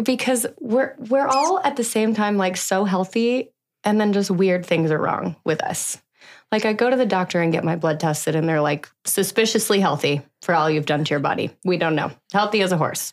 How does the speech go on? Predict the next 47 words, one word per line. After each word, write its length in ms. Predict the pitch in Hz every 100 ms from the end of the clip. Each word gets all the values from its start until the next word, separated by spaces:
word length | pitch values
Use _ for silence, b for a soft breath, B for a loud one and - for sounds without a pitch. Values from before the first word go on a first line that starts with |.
| -
Nothing 240 | 185 202
wrong 160 | 180 151
with 120 | -
you." 120 | - - B B B B
And 120 | - 160
then 80 | 147
we 80 | 147
have, 200 | 151 143
like, 340 | 143 - - -
you 140 | 170
know, 180 | 151 - -
rolled 260 | 165 147 -
ankles 480 | - - - 170 -
and, 340 | - - 165 -
and 640 | - - 170 - 180 160 151
shoulder 340 | - 151 151
pain 360 | 156 143 - 151
and 120 | 151
whatever. 440 | 147 147 139 -
But, 380 | 160 165 165 185 B B B B B
uh, 300 | 175 160 151
I 120 | 170 180
was 160 | 180
so 520 | - 160 165 160 160 _ _ _ _ _
relieved 340 | 170 170 185 160
to 60 |
hear 220 | 165 165 170
that, 280 | 180 190
and 160 | 180 170
also 360 | - 175 165 185
so 220 | - 170
relieved 400 | 160 170 165 156
to 480 | - 180 165 165 160
hear 260 | 151 165 156
that 140 | 151
they 80 | 165
all 120 | 151
had 260 | 147 151 143
good 400 | 151 147 147 - _ -
relationships 800 | 160 160 - - 160 - - -
with 160 | -
each 140 | - -
other. 260 | - - -
Like, 180 | 156 170
it 80 | 151
just 300 | - 180 -
seemed 580 | - 170 160 156 151